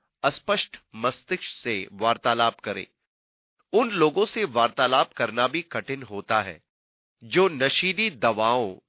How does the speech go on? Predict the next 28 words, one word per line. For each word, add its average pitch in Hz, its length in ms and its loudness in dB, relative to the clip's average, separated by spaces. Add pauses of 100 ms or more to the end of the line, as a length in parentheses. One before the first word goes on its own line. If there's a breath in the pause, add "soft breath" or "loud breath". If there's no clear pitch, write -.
(160)
या 131 220 2
दाख 113 500 -2
मधु 120 320 -2
के 147 180 -4
नशे 110 380 -4
में 120 120 -2
होते 104 340 -6
हैं। 90 140 -10 (640)
उन्हें 214 220 6
पता 160 360 2
नहीं 220 220 -2
होता 113 520 -4 (220)
कि 185 80 -2
वो 185 180 2 (140)
क्या 131 220 2
कह 127 300 2
रहे 110 200 -2
हैं 87 180 -16 (520)
और 156 240 6
ना 127 300 2
ही 156 300 -2
उनके 156 360 -2
कहने 135 420 -2
का 165 180 0
कोई 180 260 -4 (100)
अर्थ 131 360 0
होता 110 300 -4
है। 87 140 -12